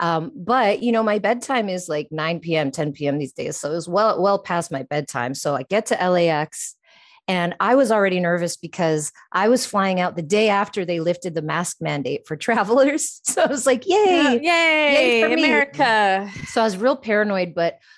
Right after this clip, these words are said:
Speaker 1: uh, everyone was wearing their mask, thankfully, uh, more, more or less everyone. Uh, I didn't have any issues with that. So I was kinda relieved. Um, but the section of L A X that my flight was in, the terminal that it was in,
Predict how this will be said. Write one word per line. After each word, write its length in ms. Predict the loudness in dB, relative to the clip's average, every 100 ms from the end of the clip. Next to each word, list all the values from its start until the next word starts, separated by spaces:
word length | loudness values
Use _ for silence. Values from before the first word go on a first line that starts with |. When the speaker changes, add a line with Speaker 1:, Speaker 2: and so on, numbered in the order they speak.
| _
Speaker 1:
uh, 240 | -2 0 0
everyone 340 | 0 0 2 0
was 140 | -2
wearing 160 | -6 -4
their 80 |
mask, 400 | -4 -2 -4 -6 -6
thankfully, 720 | -6 -2 0 2 0 -2 _ _
uh, 240 | 0 0 -2 -4
more, 440 | -2 2 2 0
more 360 | 0 0 2 2
or 60 |
less 460 | 0 0 -2 -8 -14 _ -6
everyone. 600 | -4 0 0 0 -2 -4 -8 -20 -16 -4
Uh, 240 | 0 2 2
I 100 | 0
didn't 180 | 0 0
have 160 | -2
any 180 | -4 -4
issues 300 | -6 -6 -6
with 160 | -4 -2
that. 220 | -2 -2
So 160 | -4 -4
I 40 |
was 100 | -4
kinda 220 | -4 -4
relieved. 500 | -4 -4 -4 -4 -8 -18 -20 -20 -4
Um, 320 | -2 -2 -4
but 500 | -4 0 2 0 -2 _ _ _ -2
the 140 | 0
section 540 | 0 0 0 0 0 0
of 100 | 2
L 160 | 0
A 120 | 2 2
X 260 | 0 -4
that 180 | -4 -2
my 140 | -4
flight 340 | -6 0 0 2
was 200 | -2 -2
in, 160 | -6
the 60 | -6
terminal 500 | -2 0 2 2 0
that 100 | 0
it 80 | -2
was 160 | -4
in, 300 | -6 -6 -6